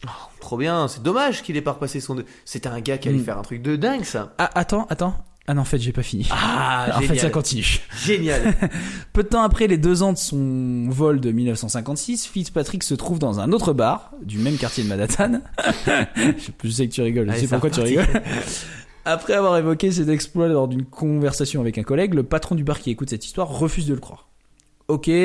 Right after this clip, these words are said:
Speaker 2: pourquoi pas, après tout, ça semble tellement gros. Pff,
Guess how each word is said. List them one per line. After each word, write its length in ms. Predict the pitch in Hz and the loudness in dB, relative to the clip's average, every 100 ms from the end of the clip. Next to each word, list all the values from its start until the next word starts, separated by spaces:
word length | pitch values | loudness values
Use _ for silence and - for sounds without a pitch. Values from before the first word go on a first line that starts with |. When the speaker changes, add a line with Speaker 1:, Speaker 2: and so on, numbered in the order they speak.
| 190 202 | 4 4
Speaker 2:
pourquoi 260 | - - 139 | 4 2 2
pas, 220 | 156 170 | 4 4
après 180 | 165 127 | 2 -2
tout, 140 | 170 | -4
ça 160 | 170 131 | -4 -6
semble 180 | 120 113 | -8 -6
tellement 400 | - 175 170 156 | -2 0 2 0
gros. 560 | 131 127 147 165 - - | 0 2 2 0 -4 -6
Pff, 140 | - | -4